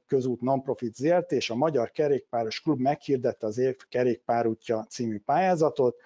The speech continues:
amelyben Magyarország legkedveltebb kerékpárútját keresték. Ahogy ezt kormánybiztos úr már említette, a leadott pályázatok alapján Tiszafüred Poroszló kerékpárút nyerte az év kerékpárútja kétezer-huszonegy díjat.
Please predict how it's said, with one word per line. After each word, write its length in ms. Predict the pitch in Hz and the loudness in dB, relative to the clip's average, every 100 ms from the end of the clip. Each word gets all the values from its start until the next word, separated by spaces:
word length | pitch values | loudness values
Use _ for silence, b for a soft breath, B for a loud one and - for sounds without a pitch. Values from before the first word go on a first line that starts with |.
| B B B B | B B B B
amelyben 580 | - 131 123 117 117 113 | -2 2 4 2 2 0
Magyarország 600 | 120 131 139 123 123 110 | 0 0 2 2 2 -2
legkedveltebb 800 | 120 147 - 127 123 120 113 107 - _ | 0 0 -2 -4 -4 -4 -4 -6 -12 _
kerékpárútját 920 | 127 117 - 120 117 107 - 107 107 | -4 -4 -4 -2 -2 -2 -6 -10 -8
keresték. 640 | - 113 107 - 101 104 _ B B | -4 -4 -4 -8 -14 -18 _ B B
Ahogy 200 | - 147 | 0 2
ezt 300 | 170 160 - | 4 0 -6
kormánybiztos 800 | - 165 196 156 139 139 - 123 | -2 0 2 0 0 -2 -4 -2
úr 100 | 127 | -2
már 200 | 110 113 | -2 -2
említette, 600 | 135 196 180 165 135 - 117 | 0 2 0 0 -2 0 2
a 40 | |
leadott 460 | 131 160 135 120 - | 4 4 4 0 2
pályázatok 640 | 139 131 113 117 117 107 | 0 2 0 -2 -4 -2
alapján 580 | 165 185 - 131 117 110 B B B _ | 2 2 2 -2 -2 -4 B B B _
Tiszafüred 640 | 190 185 156 147 135 120 | -2 0 0 2 2 2
Poroszló 580 | - 143 123 - 120 110 | 2 2 2 -2 -4 -2
kerékpárút 760 | 131 123 113 - 117 117 110 | 0 0 0 0 0 0 -2
nyerte 460 | 123 123 117 - 113 | 0 0 0 0 -2
az 140 | 104 | 0
év 220 | 123 113 | 0 0
kerékpárútja 800 | - 123 113 104 117 113 110 - | 0 0 0 -2 -4 -4 -4 -8
kétezer-huszonegy 1040 | 110 - 127 120 113 104 - 127 123 113 107 | -12 -6 -6 -4 -8 -10 -10 -8 -4 -4 -4
díjat. 460 | 113 120 113 101 | -4 -2 0 0